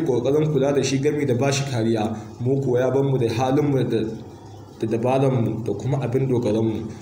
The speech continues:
Ko da jin wannan batu sai hankalin Yazrina ya dugunzuma ainin, domin ta fahimci cewa babu wanda ya san irin iyakar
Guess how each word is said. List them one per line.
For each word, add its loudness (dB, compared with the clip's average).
Ko 4
da 6
jin 6
wannan 4
batu 2
sai 2
hankalin 2
Yazrina 2
ya 2
dugunzuma 0
ainin, 2
domin 2
ta 0
fahimci 0
cewa 2
babu 0
wanda 2
ya 4
san 0
irin 0
iyakar 0